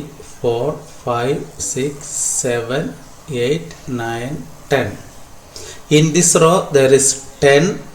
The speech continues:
another row. Here also ten. You count here also ten. Then you can see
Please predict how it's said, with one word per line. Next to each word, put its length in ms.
another 460
row. 160
Here 300
also 260
ten. 140
You 220
count 320
here 160
also 500
ten. 260
Then 200
you 220
can 220
see 400